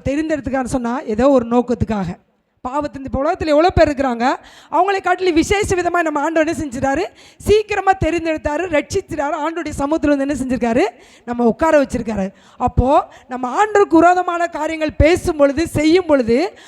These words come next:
ஆண்டவர் என்ன செய்வாரா? நம்ம விட்டு தூரமா, ஆண்டவருக்கு நம்மளுக்குள்ள ஒரு பெரிய இடைவெளி உண்டாயிரும்.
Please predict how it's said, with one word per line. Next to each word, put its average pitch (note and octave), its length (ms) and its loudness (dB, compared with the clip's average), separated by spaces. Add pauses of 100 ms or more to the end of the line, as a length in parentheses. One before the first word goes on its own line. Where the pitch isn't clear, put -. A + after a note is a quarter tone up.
ஆண்டவர் F#4 400 2
என்ன D#4+ 160 0
செய்வாரா? D4 400 0
நம்ம C#4 220 -2
விட்டு D#4+ 400 0 (1080)
தூரமா, G#4+ 340 4
ஆண்டவருக்கு G4+ 580 -6
நம்மளுக்குள்ள F4 420 0
ஒரு D4+ 180 2
பெரிய F4 400 2 (720)
இடைவெளி F4+ 560 -2
உண்டாயிரும். B3+ 520 -4